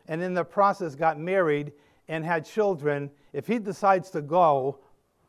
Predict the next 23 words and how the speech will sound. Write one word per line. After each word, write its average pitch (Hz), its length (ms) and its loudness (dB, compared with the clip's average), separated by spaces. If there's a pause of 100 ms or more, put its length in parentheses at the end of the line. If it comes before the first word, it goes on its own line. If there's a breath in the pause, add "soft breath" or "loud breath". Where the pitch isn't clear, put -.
(460)
he 202 120 -2
doesn't, 190 280 0 (300)
the 151 140 -16
family 190 340 0
doesn't 151 200 -6
go 151 120 0
with 143 180 -2
him. 107 140 -18 (560)
They 156 140 -4
stay 180 260 -2
with 143 180 -4
the 151 60 -8
master. 135 520 -12 (3500 soft breath)
So 160 140 8
you 160 160 6
come 233 240 10
to, - 160 -8 (160)
you 185 160 2
come 233 220 8
to 220 100 4
the 175 100 4
place 175 640 6 (440)
where 151 500 0